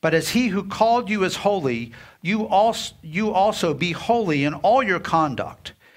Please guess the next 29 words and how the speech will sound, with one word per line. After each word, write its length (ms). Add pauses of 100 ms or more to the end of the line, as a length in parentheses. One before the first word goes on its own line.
(200)
since 260
it 40
is 200
written, 540 (300)
'You 220
shall 220
be 140
holy, 680 (560)
for 280
I 200
am 160
holy.'" 560 (2000)
We 180
are 120
called 680
to 120
reflect 720
and 200
demonstrate 680
and 220
live 200
out 460 (480)
the 80
holy, 720 (200)
righteous 480
character 600
of 180
our 160
God. 640